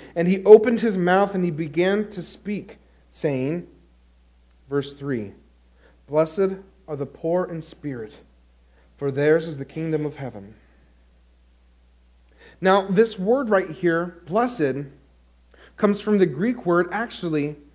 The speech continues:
meaning happy. So happy are those who are poor in spirit, for theirs is the kingdom of heaven.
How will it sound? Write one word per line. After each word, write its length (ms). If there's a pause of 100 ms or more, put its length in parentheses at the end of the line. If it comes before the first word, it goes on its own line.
(260)
meaning 220
happy. 420 (600)
So 180
happy 640 (500)
are 140
those 380
who 140
are 60
poor 300
in 80
spirit, 480 (800)
for 100
theirs 520 (500)
is 80
the 80
kingdom 320
of 80
heaven. 400